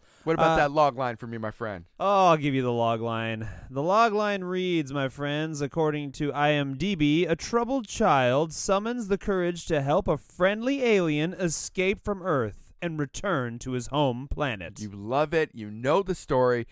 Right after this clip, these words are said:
Speaker 1: If you have not seen this movie, immediately stop listening to this podcast and go watch that movie because you are an idiot and you need to go watch
Speaker 2: <laughs>
Speaker 1: E T. It is a masterpiece. It is fantastic. There is nothing wrong
Speaker 2: It
Speaker 1: with
Speaker 2: is.
Speaker 1: this movie.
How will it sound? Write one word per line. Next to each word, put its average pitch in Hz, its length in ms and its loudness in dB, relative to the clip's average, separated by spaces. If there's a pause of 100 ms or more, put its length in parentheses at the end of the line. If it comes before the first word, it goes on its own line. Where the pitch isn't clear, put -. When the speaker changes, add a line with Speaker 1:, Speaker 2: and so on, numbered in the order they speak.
(240)
Speaker 1:
If 147 160 -2
you 147 100 0
have 127 140 -2
not 165 300 -2
seen 180 340 -8
this 160 220 -8
movie, 107 480 -12 (540)
immediately 180 640 -8
stop 151 340 -4
listening 135 260 -6
to 123 60 -2
this 123 80 -8
podcast 104 720 -6
and 113 100 -12
go 127 140 -2
watch 120 340 -2
that 131 160 -4
movie 104 400 -6 (260)
because 104 440 -10
you 175 340 -4
are 104 220 -2
an 90 140 -8 (100)
idiot 208 500 -4 (300)
and 123 120 -2
you 117 80 -4
need 131 200 -2
to 151 80 -2
go 120 160 0
watch 127 460 2
Speaker 2:
<laughs> - 40 -12
Speaker 1:
E 151 160 -4
T. 196 480 -8 (480)
It 139 140 -2
is 135 200 -2
a 113 120 0
masterpiece. 190 880 -4 (1120)
It 165 120 -2
is 160 100 -4
fantastic. 160 680 -4
There 117 140 -2
is 117 120 -8
nothing 147 420 -4
wrong 139 180 0
Speaker 2:
It 104 40 -6
Speaker 1:
with 104 120 -4
Speaker 2:
is. 98 120 -4
Speaker 1:
this 95 80 -8
movie. 95 340 -8